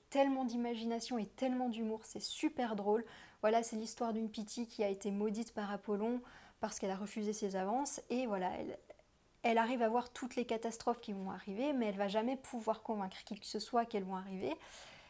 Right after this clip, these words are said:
Et Zeus lui propose de la libérer de cette malédiction à la condition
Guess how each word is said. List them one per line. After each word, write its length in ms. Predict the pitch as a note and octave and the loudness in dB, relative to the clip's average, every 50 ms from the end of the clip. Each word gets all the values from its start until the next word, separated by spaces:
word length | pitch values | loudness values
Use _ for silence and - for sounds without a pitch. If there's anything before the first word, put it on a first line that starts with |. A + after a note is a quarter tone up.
| - - _ _ - | -20 -20 _ _ -2
Et 280 | B3 D4 D#4 D#4 D#4 - - | 2 4 6 4 4 2 0
Zeus 360 | G#3 G#3+ A3+ C4 D4+ D4 - | -2 0 2 2 2 2 0
lui 80 | C4 A#3+ | -2 -4
propose 420 | - - A#3 A3 A3+ B3+ C4+ B3+ | -4 -2 -2 -2 0 -2 -2 -2
de 100 | G3+ G3+ G3 | -2 -2 -2
la 100 | F#3+ F3+ | -2 0
libérer 420 | F#3+ A3+ C#4+ A#3+ C4+ B3+ B3 C4 | 2 2 4 6 4 4 4 0
de 60 | A#3+ | -2
cette 180 | - A3+ G#3+ - | -2 -6 -6 -4
malédiction 640 | G#3 F#3+ G3 F#3+ F3+ F#3 - - - C4+ D4 - - - | -6 -4 -2 -4 -4 -4 -6 -4 -2 -2 -2 -2 0 -2
à 80 | B3 A#3+ | 0 0
la 80 | A#3 | 0
condition 680 | A#3 - - E4+ E4+ D#4+ D#4 C#4+ - - A#3 A#3+ A#3+ B3+ | -2 -2 -2 -2 0 0 0 0 -2 -2 -2 -2 -2 -4